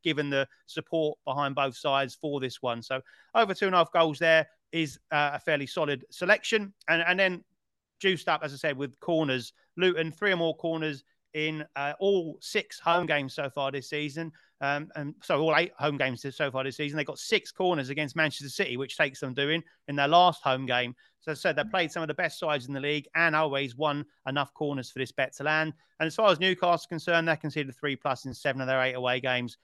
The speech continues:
The only one that didn't was that Sheffield United debacle, which was an eight nil win for them.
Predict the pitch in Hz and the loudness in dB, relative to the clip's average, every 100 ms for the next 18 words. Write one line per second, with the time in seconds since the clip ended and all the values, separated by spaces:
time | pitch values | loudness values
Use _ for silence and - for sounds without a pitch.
0 | - 160 151 143 131 143 139 139 120 - | 4 4 4 0 0 0 -2 -6 -12 -6
1 | 151 - 165 151 131 139 139 131 135 - | -6 0 0 2 -2 0 2 2 -4 -8
2 | - - _ 135 170 165 160 160 147 147 | -20 -20 _ 2 6 6 6 2 -2 -4
3 | - 147 131 147 147 135 131 131 131 123 | -6 -6 -2 0 0 -2 -6 -4 -6 -6
4 | 127 135 135 | -2 -2 -2